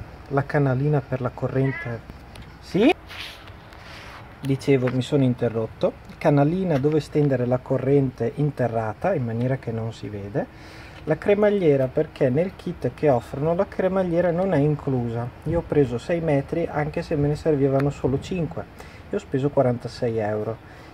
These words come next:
Il filo per il lampeggiante, perché serve un filo particolare, sempre non incluso. Il cavo della corrente ho speso così.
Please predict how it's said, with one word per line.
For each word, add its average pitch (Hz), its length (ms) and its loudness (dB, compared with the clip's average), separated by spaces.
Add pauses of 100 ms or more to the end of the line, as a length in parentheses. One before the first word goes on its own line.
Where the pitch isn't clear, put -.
(100)
Il 143 100 -6
filo 208 240 2
per 170 180 2
il 143 60 4
lampeggiante, 139 720 2
perché 117 280 -4
serve 120 420 0
un 131 180 -2
filo 208 240 -2
particolare, 120 800 -4
sempre 196 380 -4
non 117 220 -2
incluso. 120 600 -4 (880)
Il 135 160 -4
cavo 139 260 2
della 120 200 -2
corrente 127 680 0 (840)
ho - 40 -18
speso 110 400 -10
così. 185 340 0